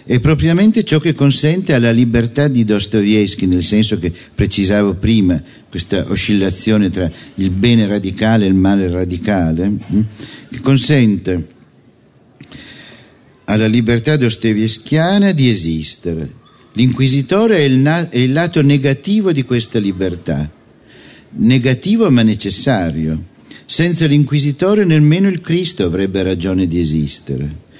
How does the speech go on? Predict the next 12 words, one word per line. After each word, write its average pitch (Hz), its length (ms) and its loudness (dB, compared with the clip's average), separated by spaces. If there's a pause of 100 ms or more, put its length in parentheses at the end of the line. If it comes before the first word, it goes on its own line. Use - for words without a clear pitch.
(220)
In 120 160 4
fondo, 120 640 2 (380)
il 110 160 0
bacio 147 460 0
può 120 120 0
essere 123 280 2
interpretato 120 880 0 (280)
come 123 180 2
un 120 180 4
gesto 135 380 0
di 113 240 0 (260)
connivenza, 95 1400 0